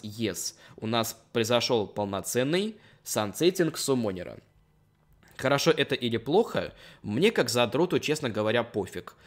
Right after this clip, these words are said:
Но если я рассматриваю это с точки зрения игрока более казуального, это говно полное. Потому что я себе долго фармил вот этот пиздатый гадрол, я его себе очень долго фармил для П В Е, как видите, я с ним П В Е много пробегал, да? И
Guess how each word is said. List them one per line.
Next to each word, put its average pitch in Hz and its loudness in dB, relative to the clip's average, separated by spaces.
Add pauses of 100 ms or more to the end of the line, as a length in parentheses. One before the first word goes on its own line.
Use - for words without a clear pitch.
(140)
Но 104 -4
если 147 2
я 131 6
рассматриваю 131 0
это 135 0
с 117 -2
точки 127 -2
зрения 117 0
игрока 120 0
более 113 0
казуального, 107 0 (160)
это 143 2
говно 127 2
полное. 85 0 (240)
Потому 117 0
что - -2
я 123 4
себе 107 -2
долго 113 0
фармил 117 -2
вот 107 0
этот 107 -4
пиздатый 113 -2
гадрол, 120 0
я 107 -2
его 113 0
себе 123 0
очень 123 -2
долго 98 -4
фармил 113 -4
для 95 -6
П 95 -6
В 98 -4
Е, 123 -2
как - -8
видите, 113 -4
я 110 0
с 113 -10
ним 113 -4
П 117 -4
В 113 0
Е 120 2
много 117 -2
пробегал, 95 -4
да? 127 0 (840)
И 123 2